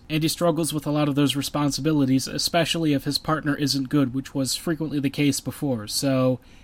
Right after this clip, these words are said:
Niku is going to a place that I don't think he's gonna, gonna really last all that long. I did see that his A H L salary is, like, four hundred and fifty thousand,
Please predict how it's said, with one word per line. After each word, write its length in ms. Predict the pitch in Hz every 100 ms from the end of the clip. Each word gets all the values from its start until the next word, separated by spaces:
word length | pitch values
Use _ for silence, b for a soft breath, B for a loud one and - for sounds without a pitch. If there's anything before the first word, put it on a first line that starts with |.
| b -
Niku 500 | 202 240 262 254 226
is 220 | 220 -
going 520 | - 208 208 208 202
to 180 | - 202
a 80 | 190
place 320 | 185 185 180
that 140 | 180
I 60 | 165
don't 280 | 165 170 -
think 160 | 175
he's 180 | - 156
gonna, 420 | 160 147 139 139 -
gonna 260 | 160 147 135
really 320 | 131 147 143
last 300 | 127 135 -
all 100 | 156
that 160 | 160 160
long. 260 | 165 170 - B B -
I 140 | 147
did 260 | 139 185 175
see 160 | 196
that 160 | 170 156
his 180 | 147 135
A 60 |
H 340 | 143 147 147 156
L 140 | 147
salary 500 | - 143 143 143 147
is, 140 | 135
like, 140 | 135 123
four 220 | - 160
hundred 260 | 147 143 135
and 100 | 123
fifty 220 | 151 139
thousand, 440 | 135 139 139 160